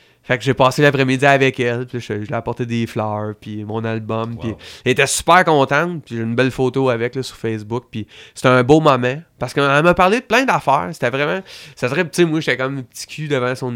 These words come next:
Speaker 1: idole, puis, euh, elle me racontait des choses, puis c'était, c'était un beau moment très touchant, parce que elle a senti l'hommage puis l'amour qu'il y avait derrière cette chanson-là. Puis,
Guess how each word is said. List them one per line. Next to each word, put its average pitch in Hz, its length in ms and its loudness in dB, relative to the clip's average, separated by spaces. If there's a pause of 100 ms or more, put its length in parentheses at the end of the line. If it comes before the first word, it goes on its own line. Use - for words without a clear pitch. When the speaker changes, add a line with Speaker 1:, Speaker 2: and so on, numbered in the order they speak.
Speaker 1:
idole, 123 320 -2
puis, 113 200 -8
euh, 104 60 -6 (760)
elle 123 120 0
me 139 60 4
racontait 147 360 2
des 180 120 2
choses, 196 240 2
puis - 100 -10
c'était, 139 320 4 (200)
c'était - 140 2
un 143 160 8
beau 175 160 10
moment 170 340 4
très 165 220 -4
touchant, 180 500 -4 (240)
parce 131 180 -4
que 131 100 0 (460)
elle 139 200 0
a 151 80 0
senti 156 640 -2
l'hommage 139 520 0
puis 120 120 -8
l'amour 127 300 0
qu'il 135 80 -2
y - 20 0
avait 120 180 -4
derrière 120 460 -4
cette 117 180 -10
chanson-là. 117 520 -8 (1400)
Puis, 113 280 -4